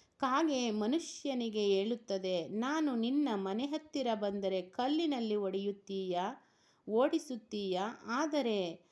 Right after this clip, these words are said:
ಅದೇ ನೀನು ಸತ್ತಾಗ ನಾನು ಬರದಿದ್ದರೆ ನಿನಗೆ ಮುಕ್ತಿ ಇಲ್ಲ, ನಿನ್ನವರು ಯಾರೂ ನಿನಗೆ ಮುಕ್ತಿ ಕೊಡಲು ಸಾಧ್ಯವಿಲ್ಲ" ಎಂದು ಕೊರಕುತ್ತೀಯ.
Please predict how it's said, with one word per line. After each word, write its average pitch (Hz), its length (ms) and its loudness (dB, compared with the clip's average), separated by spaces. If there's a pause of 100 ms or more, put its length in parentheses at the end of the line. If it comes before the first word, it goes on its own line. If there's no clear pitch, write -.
(160)
ಅದೇ 269 360 2
ನೀನು 247 460 4
ಸತ್ತಾಗ 277 760 -4
ನಾನು 214 360 -2
ಬರದಿದ್ದರೆ 208 760 -2
ನಿನಗೆ 190 400 -2
ಮುಕ್ತಿ 285 680 0
ಇಲ್ಲ, 233 220 0 (800)
ನಿನ್ನವರು 233 800 2
ಯಾರೂ 226 480 0
ನಿನಗೆ 220 500 2
ಮುಕ್ತಿ 294 480 0
ಕೊಡಲು 220 380 0
ಸಾಧ್ಯವಿಲ್ಲ" 208 840 -2 (720)
ಎಂದು 226 320 2
ಕೊರಕುತ್ತೀಯ. 202 960 -2